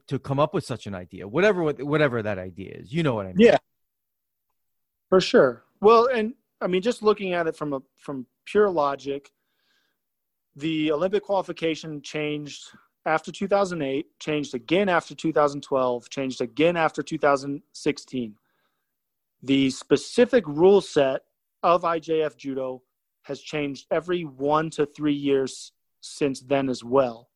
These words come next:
Speaker 1: Right.
Speaker 2: Right? You cannot take the approach of business as usual and expect different or better results. It does, that doesn't make, there's no sense, there's no logic to that, right? You have to do something different. You have to make adjustments.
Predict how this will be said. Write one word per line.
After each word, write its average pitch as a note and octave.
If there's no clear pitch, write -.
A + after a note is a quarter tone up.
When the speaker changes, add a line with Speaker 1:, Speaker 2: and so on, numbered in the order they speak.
Speaker 1:
Right. A2
Speaker 2:
Right? D3+
You G3
cannot A#3
take G3
the F3
approach F3
of B2+
business E3+
as C#3+
usual C3+
and C#3+
expect C#3+
different C#3+
or C#3
better C#3
results. C#3
It C3
does, G3
that E3+
doesn't F3+
make, E3+
there's D3
no E3
sense, E3+
there's C#3
no D#3+
logic D#3
to B2
that, A#2+
right? C#3+
You C3
have D#3+
to F3+
do F3
something E3
different. C#3
You A2
have C#3+
to F#3
make G3
adjustments. D3+